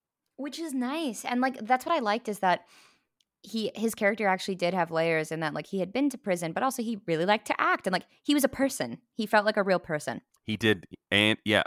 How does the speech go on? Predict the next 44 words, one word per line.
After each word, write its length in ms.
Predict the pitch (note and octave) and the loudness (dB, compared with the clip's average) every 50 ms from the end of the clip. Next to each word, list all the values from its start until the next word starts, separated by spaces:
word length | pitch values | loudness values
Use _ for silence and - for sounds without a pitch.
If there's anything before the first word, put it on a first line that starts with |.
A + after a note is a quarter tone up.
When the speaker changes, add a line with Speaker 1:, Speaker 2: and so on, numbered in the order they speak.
| - _ - | -2 _ -10
Speaker 2:
uh, 600 | - - _ _ _ _ _ _ _ _ _ G2+ | -10 -10 _ _ _ _ _ _ _ _ _ -4
the 120 | G#2+ A#2 - | -2 0 0
people 200 | D#3+ F3 G#3 A3+ | 2 4 6 6
who 80 | A3+ | 6
didn't 240 | D#3 B2 C3+ D#3+ D#3+ | 8 6 4 4 4
feel 140 | - D3+ C3+ | 2 2 4
like 160 | B2 A2 G2+ | 4 4 2
r-, 80 | G2+ - - G2+ | -2 -8 -8 -10
the 80 | G#2 | -10
p-, 140 | - - - - - | -10 -10 -14 -10 -8
uh, 80 | E2 - | -8 -8
the 60 | - - | -6 2
person 200 | - D3+ D3+ - | 2 2 4 4
who 60 | A#2+ | 4
didn't 160 | A2 A2 G2+ | 2 4 2
feel 80 | - F2+ | 2 0
like 120 | F2+ - | 0 0
a 40 | F2 | 0
real 80 | E2+ D#2+ | 0 0
person 280 | - F#2+ F#2+ - - D#2 | 2 2 0 0 -2 -6
was 80 | D2 | -6
Terrence 300 | - - D#2+ C#2+ A#1+ - | -4 -4 -4 -4 -4 -6
Stamp, 420 | - - C#2 C2+ A#1 G1+ - _ - _ | -8 -6 -6 -6 -6 -8 -10 _ -10 _
really. 360 | E2 D#2 C2 - - F#4+ A#4 C#5+ C#5 A#4 | -4 -2 -2 -2 -4 -2 0 2 2 4
Speaker 1:
Yeah, 180 | G4 B3 G3 F#3 - - - _ | 4 4 4 2 -2 -8 -16 _
'cause 160 | - E4+ C#4+ - | 0 0 2 2
even 260 | D4+ E4 - F4+ F4+ | 2 2 2 0 0
Speaker 2:
Everybody. 20 | E4 | 0
Speaker 1:
the 80 | F4 - - - | -2 -2 -4 -2
slimy, 340 | G#3 G#3+ B3+ D4+ D4+ C#4+ | 0 0 2 2 2 0
gross 340 | A#3+ F#3 G3 G3+ C#4 E4 - - | 0 0 -2 -2 -2 -2 -4 -2
guy 200 | - A#3 A3+ G#3 | 0 0 0 0
<laughs> 0 | |
felt 280 | - B3 B3+ C4+ - | 0 0 0 2 2
like 280 | - A#3+ B3 - - - _ _ | 2 0 0 -2 -8 -16 _ _
a 80 | - A#3 | 0 2
real 200 | G#3 A#3+ A3+ A3 | 4 4 4 4
person, 480 | A3 - A3 A#3 D4 - - E3+ D#3+ - | 2 2 0 0 0 0 -4 -6 -4 -4
a 60 | - | -4
terrible 280 | G3 A3 B3+ D4 A#3+ E3 | 0 2 2 2 2 0
person 320 | - D#3+ D3 - - E3 | 0 -2 -4 -4 -4 -6
who 100 | D#3+ F3 | -6 -6
you 120 | D#3 C#3 C#3+ | -6 -4 -2
hate, 300 | D#3+ F3 E3+ - - | 0 0 0 0 -2